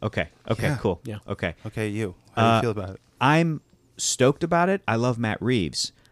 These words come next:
Speaker 1: I want it to be very different from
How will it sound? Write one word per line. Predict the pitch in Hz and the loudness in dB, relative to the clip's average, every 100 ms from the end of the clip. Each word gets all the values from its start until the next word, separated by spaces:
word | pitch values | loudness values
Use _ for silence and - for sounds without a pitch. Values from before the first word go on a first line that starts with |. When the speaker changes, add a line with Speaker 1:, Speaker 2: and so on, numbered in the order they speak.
| _ | _
Speaker 1:
I | 110 | 0
want | 113 110 123 | 2 4 4
it | 139 - | 2 0
to | 120 | -2
be | 120 | 0
very | 98 104 110 123 120 | 0 0 2 2 2
different | 113 110 110 107 | 0 -2 -2 -6
from | - 107 101 95 | -6 -2 -2 -2